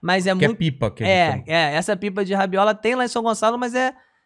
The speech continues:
Speaker 1: é, é muito, não é, não é a popular. Aqui a gente, mais lá é raia, que é uma quadrada, assim,
Speaker 2: Tá.
Speaker 1: é baratinho, são outros formatos, assim. E aí, aí não, não dá mais, aí tu quer andar de bicicleta, aí não consegue, aí tu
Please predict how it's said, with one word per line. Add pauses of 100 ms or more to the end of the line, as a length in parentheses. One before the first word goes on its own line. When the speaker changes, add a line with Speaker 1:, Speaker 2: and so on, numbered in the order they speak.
(120)
Speaker 1:
é,
é
muito,
não
é,
não
é
a
popular.
Aqui
a
gente,
mais
lá
é
raia,
que
é
uma
quadrada,
assim,
Speaker 2:
Tá.
Speaker 1:
é
baratinho,
são
outros
formatos,
assim. (460)
E
aí,
aí
não,
não
dá
mais,
aí
tu
quer
andar
de
bicicleta,
aí
não
consegue,
aí
tu